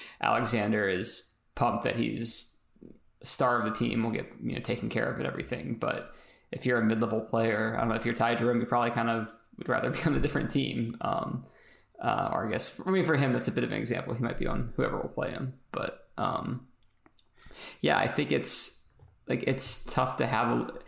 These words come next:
like, if you have the long-term view in the whole championship or bust thing, it's not gonna really lead to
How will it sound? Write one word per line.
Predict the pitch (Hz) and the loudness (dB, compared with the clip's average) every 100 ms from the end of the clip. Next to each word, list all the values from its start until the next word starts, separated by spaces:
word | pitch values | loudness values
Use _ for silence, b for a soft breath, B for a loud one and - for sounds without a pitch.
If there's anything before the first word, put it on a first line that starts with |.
| B - | B -2
like, | 120 | 0
if | 131 | 2
you | |
have | 127 127 131 - - | 2 2 0 -2 -4
the | 117 | 0
long-term | 117 117 117 - | 2 0 0 -2
view | - - 104 123 127 135 | -2 -2 0 2 0 -2
in | 113 - | -2 -2
the | - | 0
whole | 117 - | -2 -2
championship | - 107 - 90 - - - | -2 -2 -2 -2 -2 -4 -4
or | - - - | -6 -6 -4
bust | - - - | -4 -2 -6
thing, | - 139 139 143 - | -2 0 0 -4 -10
it's | - - - | -8 -8 -8
not | - - - | -6 -4 -2
gonna | 127 120 | -2 0
really | 120 117 | 0 -2
lead | - - 113 110 | -2 -4 -2 -4
to | - - - - 131 | -4 -4 -2 -4 -8